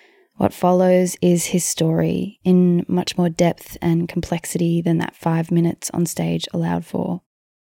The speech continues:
Leon, by the way, isn't his real name. It's been changed. And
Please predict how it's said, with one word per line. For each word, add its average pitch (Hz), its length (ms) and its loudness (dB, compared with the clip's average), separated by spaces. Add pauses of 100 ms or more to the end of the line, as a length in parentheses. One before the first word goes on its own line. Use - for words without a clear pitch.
(280)
Leon, 190 680 6 (140)
by 180 140 4
the 175 100 4
way, 175 480 0 (240)
isn't 175 300 2
his 180 200 0
real 170 160 2
name. 170 460 0 (200)
It's 170 140 -6
been 175 160 0
changed. 175 640 -6 (560)
And 175 440 6